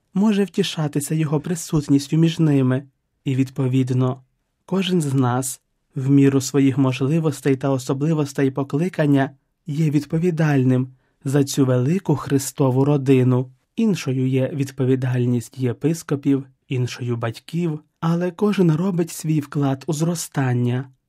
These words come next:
або, на жаль, руйнування Христового тіла. З цього випливають права, які кожен християнин має у церкві, а, зокрема, миряни мають право на те, щоб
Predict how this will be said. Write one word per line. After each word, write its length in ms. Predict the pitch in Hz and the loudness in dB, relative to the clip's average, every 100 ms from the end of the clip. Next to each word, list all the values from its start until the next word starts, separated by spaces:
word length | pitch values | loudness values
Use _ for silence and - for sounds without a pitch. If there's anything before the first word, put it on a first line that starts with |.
| _ _ _ _ | _ _ _ _
або, 280 | 214 190 240 | -10 -2 0
на 160 | 156 131 | 2 0
жаль, 340 | 131 123 123 - _ _ - | 0 -2 -4 -8 _ _ 0
руйнування 920 | 190 185 175 139 123 113 117 117 123 _ | 2 4 4 2 0 0 0 -2 -6 _
Христового 800 | - 147 139 - 127 120 127 | -2 -2 -2 -4 -4 -2 -2
тіла. 520 | 131 - 123 123 120 - _ _ _ _ _ | -4 -4 -4 -2 -4 -6 _ _ _ _ _
З 180 | - - | -14 -6
цього 300 | 151 127 123 | -2 0 0
випливають 760 | 127 127 123 143 180 143 - | -2 -2 -4 -2 -2 -2 -4
права, 500 | 170 175 151 127 123 - _ _ | -8 -4 -2 -2 -2 -10 _ _
які 280 | 147 143 151 | -2 -2 -2
кожен 340 | 147 139 131 | 0 0 0
християнин 720 | 131 147 123 - 135 135 175 151 | 0 -4 -6 -4 0 2 2 2
має 260 | 120 123 | 2 0
у 100 | 147 | -2
церкві, 680 | 135 - 123 127 131 127 131 - _ _ _ | -4 -4 -2 -2 -4 -4 -4 -8 _ _ _
а, 220 | - 139 | -4 -2
зокрема, 540 | 123 139 - 143 131 123 | 0 -2 0 0 2 2
миряни 680 | 120 120 151 185 143 127 - _ _ | 2 0 0 2 2 0 -4 _ _
мають 320 | 143 127 127 | -2 0 0
право 360 | - 127 123 123 | -2 -2 0 0
на 140 | 123 | 0
те, 300 | 120 165 180 165 | -2 -4 -4 -6
щоб 320 | - 127 | -8 -10